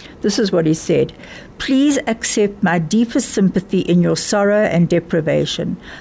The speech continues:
I know how vain are words in such sadness, and how much worse, worse it is for those who stay than for those who go." And then he went on to say that, um, how he,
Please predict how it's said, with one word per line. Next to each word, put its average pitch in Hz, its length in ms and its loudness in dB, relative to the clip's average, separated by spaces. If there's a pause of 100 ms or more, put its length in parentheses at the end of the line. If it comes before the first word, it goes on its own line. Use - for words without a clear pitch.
(140)
I 185 120 0
know 196 400 4
how 226 240 0
vain 175 420 2
are 170 200 2
words 180 540 2
in 170 140 0
such 165 300 -2
sadness, 151 640 -2 (320)
and 185 140 4
how 226 200 2
much 220 360 0
worse, 226 480 0
worse 202 420 2
it 185 180 -4
is 170 220 2
for 170 120 -2
those 165 420 0 (240)
who 196 100 0
stay 147 640 0
than 147 180 0
for 156 140 -2
those 143 480 0 (160)
who 147 100 0
go." 90 380 -2 (280)
And 175 140 2
then 185 140 4
he 185 140 4
went 190 340 2
on 143 300 -2
to 160 100 -8
say 160 320 0
that, 147 340 -4 (100)
um, 143 360 0 (600)
how 165 380 0
he, 185 260 -8